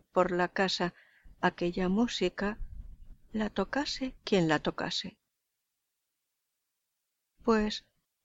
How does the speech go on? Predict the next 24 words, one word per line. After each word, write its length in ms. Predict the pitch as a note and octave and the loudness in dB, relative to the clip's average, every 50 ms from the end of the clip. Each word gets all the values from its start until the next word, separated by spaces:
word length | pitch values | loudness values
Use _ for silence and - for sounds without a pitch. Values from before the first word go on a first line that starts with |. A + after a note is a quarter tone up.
| _ _ _ | _ _ _
tan 260 | - G3+ F#3 F#3 F3+ | 2 2 4 4 2
pronto 520 | - - G#3 A3 A3 G#3+ G#3 - - G#3 G3 | 0 0 2 2 4 2 2 0 0 0 0
se 200 | - - G3+ G3 | 0 0 0 2
elevaba 520 | F#3 F#3+ F#3+ - G#3+ G#3+ G#3 - G3 F#3+ | 2 0 0 0 0 0 0 2 0 0
sobre 300 | - - G3 G3+ F#3+ F#3 | 0 0 0 2 2 2
las 220 | F3+ F3+ F3+ - | 2 2 0 -2
fuertes 680 | - - - G3 G3 F#3+ G3+ - - - F#3 F3+ F3+ - | -6 -4 -2 0 0 0 0 -2 0 0 0 0 0 0
ráfagas 580 | - F#3+ F#3 - - F#3 F3+ F#3 F#3 F3+ - - | -2 -2 -2 -2 -2 -4 0 0 -2 -2 -4 -4
de 100 | G#3 G3+ | -6 -2
viento, 540 | G#3 G3+ F#3 F3 E3+ F3 - - F3+ F3+ _ _ _ _ _ _ _ _ _ _ _ _ _ _ _ _ _ - | 0 0 0 0 0 -2 -2 -4 -4 -4 _ _ _ _ _ _ _ _ _ _ _ _ _ _ _ _ _ -2
lamentándose 1200 | F#3+ F3+ F3 F3+ F3 F3+ F#3+ - - - C#4+ D4+ C4 A3+ F3 - D#3+ D#3+ - - F3+ E3 D#3+ _ _ _ _ _ _ _ - - | 0 2 2 2 2 0 0 -4 -2 0 2 4 4 4 4 2 -2 -2 -2 -2 -2 -2 -4 _ _ _ _ _ _ _ -16 0
o 160 | - F#3 F3+ | 2 2 2
triunfal, 800 | F3 F3+ F#3 E3+ E3+ E3+ F3 F3 F3 - - F#3+ F#3 F3+ F3 - _ _ _ - - - - - - _ _ _ _ _ _ - - - - - _ | 2 0 0 2 2 2 0 0 -4 -4 -2 0 0 0 -2 -6 _ _ _ -20 -20 -20 -20 -20 -20 _ _ _ _ _ _ -16 -14 -14 -14 -14 _
exactamente 1120 | - F3+ F3 - - - - G#3+ G#3 _ - _ - F#3 F3+ F#3+ G#3+ A3 G#3+ G3 - - F3 | -4 -4 -4 -4 -8 -6 -4 -4 -4 _ -8 _ -2 0 0 2 2 0 0 -2 -4 -6 -8
igual 300 | F3+ - G#3 G#3+ G3+ F3 - | -4 -2 0 -2 -2 -2 -6
que 180 | - - F3+ | -4 -2 0
un 180 | F#3+ G3+ G3+ F#3+ | 2 2 0 -2
ser 300 | - - G#3+ A3 G3+ F3+ | -4 -4 -4 -4 -2 -4
viviente, 640 | F3 E3 - F#3 F#3+ F#3 F3 F3 - F3+ E3+ - _ _ _ _ _ _ _ _ _ _ _ _ _ _ _ _ _ _ _ - - _ - - - - | -4 -4 -2 0 0 0 -2 -2 0 -2 -2 -2 _ _ _ _ _ _ _ _ _ _ _ _ _ _ _ _ _ _ _ -20 -20 _ -20 -20 -10 -2
como 320 | - A#3 A3+ A3 A3+ - | 2 4 4 4 4 2
caía 400 | - A3 A3+ B3 C#4 C#4+ C#4 A3+ | 0 -2 -2 0 0 0 0 2
en 100 | G3 G3 | 4 6
un 140 | A3+ C4 B3+ | 6 4 4
silencio 800 | - - F#3 E3+ F3+ A3+ B3+ B3 A#3 - - G3 F#3 E3+ - | 2 -2 -2 0 2 4 2 2 2 -2 -2 -2 -2 -2 -2